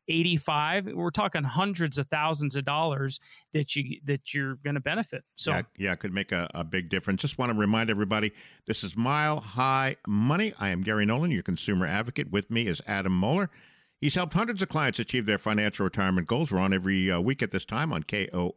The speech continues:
Speaker 2: A, and he's with A J M Financial, and, uh, we're talking about those significant ages, those milestones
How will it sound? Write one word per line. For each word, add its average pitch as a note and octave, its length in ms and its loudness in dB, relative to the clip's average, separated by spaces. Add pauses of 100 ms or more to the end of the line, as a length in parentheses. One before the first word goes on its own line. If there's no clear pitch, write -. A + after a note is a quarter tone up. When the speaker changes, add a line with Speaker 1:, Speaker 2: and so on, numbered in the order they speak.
Speaker 2:
A, D3+ 260 0 (420)
and F2 200 -2
he's F#2 240 0
with F2+ 180 0
A A2+ 160 0
J A2 300 0
M G#2+ 180 0 (100)
Financial, A#2 720 0
and, G2+ 460 2
uh, F#2 240 -2
we're F2+ 140 0
talking D#3 320 -2
about D3 240 -2
those G2+ 180 2
significant E3 840 0
ages, D3 420 0
those G3+ 220 2
milestones A#2+ 920 2